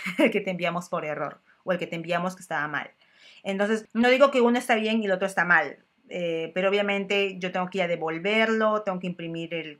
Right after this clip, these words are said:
el, esta cosita para devolver el, el producto, y pues de una u otra forma me causa cierta molestia en el sentido que tengo que hacer cosas, salir y esto, por un error que la empresa cometió, no yo.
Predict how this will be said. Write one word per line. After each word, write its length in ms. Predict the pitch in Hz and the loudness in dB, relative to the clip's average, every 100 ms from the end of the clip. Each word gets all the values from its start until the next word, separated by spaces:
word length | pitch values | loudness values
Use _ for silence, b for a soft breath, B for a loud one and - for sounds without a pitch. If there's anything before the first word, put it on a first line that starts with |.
| - | -12
el, 220 | 165 156 | -10 -10
esta 220 | 156 170 | -10 -10
cosita 420 | 170 - 170 165 | -10 -12 -10 -8
para 540 | 170 160 156 151 147 - | -6 -4 -2 -4 -6 -10
devolver 560 | 156 160 156 160 165 165 | -8 -6 -6 -6 -6 -8
el, 420 | 165 151 151 147 - | -12 -12 -12 -14 -14
el 100 | 147 | -10
producto, 520 | 165 180 247 240 226 | -4 0 0 0 -2
y 80 | 202 | -2
pues 200 | 180 - B B | -4 -6 B B
de 140 | 226 262 | 4 6
una 220 | 285 285 | 6 4
u 20 | |
otra 200 | 285 262 | 6 4
forma 280 | 262 240 240 | 4 4 4
me 160 | 226 | 2
causa 260 | 208 202 220 | 2 0 2
cierta 240 | 220 202 | -4 -2
molestia 560 | 202 190 202 196 190 208 | -2 -2 0 -2 -4 -6
en 60 | 202 | -6
el 80 | |
sentido 280 | 196 175 180 | -6 -6 -6
que 80 | 175 | -4
tengo 160 | 175 175 | -4 -4
que 80 | |
hacer 220 | 175 175 180 | -4 -4 -2
cosas, 440 | 185 185 185 185 | 2 2 0 -4
salir 400 | 175 165 185 185 | -4 -4 -4 -4
y 140 | 180 | -2
esto, 420 | 185 - 233 302 B B B | -4 0 2 2 B B B
por 140 | 196 190 | 0 2
un 120 | 196 | 0
error 300 | 185 185 180 | 2 2 2
que 100 | 185 | -4
la 80 | 160 | -4
empresa 340 | 151 160 175 | -6 -8 -8
cometió, 400 | 143 139 - 156 | -8 -12 -12 -12
no 220 | 147 139 131 | -10 -10 -10
yo. 200 | 123 | -14